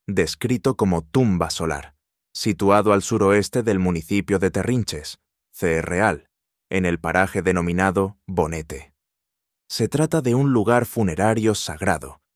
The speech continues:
que fue utilizado durante las edades del cobre y del bronce de la península ibérica,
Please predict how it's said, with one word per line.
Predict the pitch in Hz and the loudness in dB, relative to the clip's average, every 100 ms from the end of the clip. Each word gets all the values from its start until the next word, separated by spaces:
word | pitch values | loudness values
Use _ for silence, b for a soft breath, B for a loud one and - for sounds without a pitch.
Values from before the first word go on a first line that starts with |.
| _ | _
que | - | -2
fue | 104 156 165 | 0 2 2
utilizado | 147 127 95 - 117 117 | 2 2 0 0 0 2
durante | 107 98 90 87 90 | 2 4 2 2 0
las | 85 85 | -2 -2
edades | 90 92 101 95 | 0 2 0 0
del | 92 73 - | -2 -4 2
cobre | 113 104 95 | 4 6 4
y | 92 | 0
del | 82 76 | 0 -4
bronce | 90 101 95 110 | 0 0 0 -2
de | 98 90 | 0 0
la | 76 | -2
península | 73 85 92 87 95 76 | -4 -2 -2 -2 -4 -4
ibérica, | 82 117 87 76 69 - | 0 0 0 -6 -12 -14